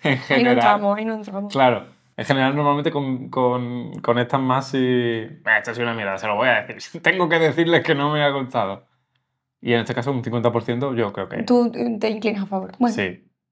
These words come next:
Speaker 1: sí, sí. Veremos Barbie dos.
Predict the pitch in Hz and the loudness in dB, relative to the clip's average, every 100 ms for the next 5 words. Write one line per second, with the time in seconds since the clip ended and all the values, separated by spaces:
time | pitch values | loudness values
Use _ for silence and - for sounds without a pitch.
0 | _ _ 110 - 123 _ _ _ _ 113 | _ _ -18 -18 -20 _ _ _ _ -4
1 | 113 127 127 - - _ - 113 120 120 | -2 -2 -4 -12 -20 _ -12 0 4 4
2 | 120 113 117 165 - - | 2 -4 -4 -6 -12 -20